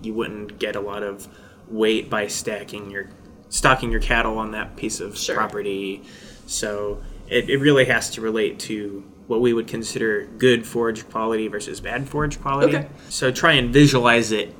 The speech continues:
Speaker 1: in that
Speaker 2: Right.
Speaker 1: context.
Speaker 2: Right, and, and back with that, not quite the desertification example, but if you had cattle graze all of the plants off the land, you might even destabilize the soil. You know what I mean? Like, you could even
Speaker 1: You could add
Speaker 2: permanent-,
Speaker 1: some
Speaker 2: permanently, quote unquote, you could ruin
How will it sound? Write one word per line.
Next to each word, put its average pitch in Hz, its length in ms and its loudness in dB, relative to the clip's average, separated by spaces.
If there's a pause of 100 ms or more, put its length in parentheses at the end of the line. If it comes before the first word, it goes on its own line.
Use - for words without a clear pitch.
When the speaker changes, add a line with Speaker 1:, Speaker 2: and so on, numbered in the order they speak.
(140)
Speaker 1:
in 104 120 -10
that 98 100 -6
Speaker 2:
Right. 208 180 -2
Speaker 1:
context. - 640 -10
Speaker 2:
Right, 208 280 8
and, 185 200 2
and 220 100 0
back 208 220 2
with 220 140 0
that, 170 260 0 (220)
not 285 180 0
quite 226 200 2
the 131 80 -6
desertification 190 1080 -2 (240)
example, 185 440 2
but 156 280 0 (320)
if 202 160 0
you 226 160 2
had 190 420 0
cattle 190 680 2
graze 175 580 2 (300)
all 220 220 10
of 196 100 2
the 156 100 0
plants 165 340 -2
off 113 120 -4
the - 60 -8
land, 110 520 -4 (200)
you 196 140 -4
might 151 200 -2
even 107 520 -6
destabilize 127 680 0
the 104 80 -6
soil. 120 560 -2
You 220 120 4
know 202 60 8
what 170 80 4
I 165 40 4
mean? 165 200 2
Like, 127 160 -2
you 202 120 -4
could 202 120 -2
even 160 200 4
Speaker 1:
You 135 60 -2
could 123 120 -2
add 104 120 -6
Speaker 2:
permanent-, 190 440 4
Speaker 1:
some - 100 -20
Speaker 2:
permanently, 123 400 -2
quote - 200 -6
unquote, 76 380 -8
you 214 120 -6
could 220 140 0
ruin 151 640 2